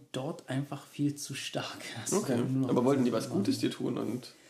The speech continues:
Speaker 1: D-, das wird da wohl so getrunken. Also da
Speaker 2: Mhm.
Speaker 1: war dann wirklich in diesen, in diesen Einhandkannen, das, das war dann randvoll mit Tee und dann so ein Schlückchen Wasser noch mit drauf.
Speaker 2: <laughs>
Speaker 1: Äh, das, ja, und d-, das zieht einem dann so richtig den Mund zusammen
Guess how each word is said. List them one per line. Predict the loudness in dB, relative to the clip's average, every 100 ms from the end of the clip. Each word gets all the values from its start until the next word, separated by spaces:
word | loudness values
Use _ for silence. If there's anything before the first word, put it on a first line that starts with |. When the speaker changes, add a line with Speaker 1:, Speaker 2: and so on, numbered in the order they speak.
| -20 -20 -20 -20 _
Speaker 1:
D-, | -6 -4
das | -2 2
wird | 2
da | 2 2
wohl | 2 4
so | 2 2
getrunken. | -2 -2 2 4 4 0
Also | 0 2
da | 4
Speaker 2:
Mhm. |
Speaker 1:
war | 6
dann | 6 4
wirklich | 2 -2
in | 2
diesen, | 4 6 6
in | 6
diesen | 4 4
Einhandkannen, | 2 2 0 0 0 0
das, | -2
das | -4 -2
war | 2
dann | 2 2
randvoll | 2 2 4 4
mit | 4 2
Tee | 2 4
und | 2
dann | 0 2
so | 2
ein | 2
Schlückchen | 0 0 4 4
Wasser | 4 6 4
noch | 4 0
mit | -2 -2
drauf. | 0 4
Speaker 2:
<laughs> | 4 4 0 -2 -12 -20 -18 -16 -16 -18 -20 -12 -2
Speaker 1:
Äh, | 0 4
das, | 2 2 0 -2 -4 -10 _
ja, | -4 -4
und | -2 -4 -2
d-, | -2
das | -2 -2 0
zieht | 0 0
einem | 2 4
dann | 4
so | 2
richtig | 2 -2 -4
den | -2
Mund | 0 0 -2
zusammen | -6 -4 -6